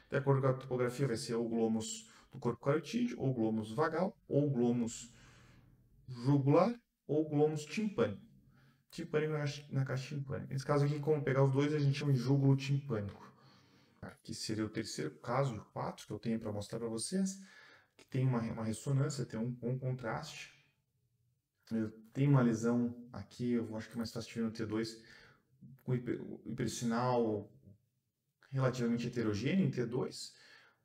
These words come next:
até, ah, limites bonitinhos, assim, e quase vai até o forame jugular. Então, esse hipersinal heterogêneo não, acaba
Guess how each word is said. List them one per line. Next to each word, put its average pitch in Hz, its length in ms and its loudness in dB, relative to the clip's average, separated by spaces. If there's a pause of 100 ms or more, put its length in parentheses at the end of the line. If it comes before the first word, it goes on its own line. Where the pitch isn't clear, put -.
(120)
até, 185 220 4
ah, 113 680 -2
limites 131 340 2
bonitinhos, 135 800 2
assim, 180 440 -6 (640)
e - 100 -12
quase 90 340 -4
vai 135 340 0 (200)
até 123 260 -4
o 123 60 -4
forame 123 360 0
jugular. 127 560 0 (960)
Então, 123 540 -2 (600)
esse 135 240 -4
hipersinal 123 460 -2
heterogêneo 120 420 2
não, 113 340 0 (600)
acaba 117 360 0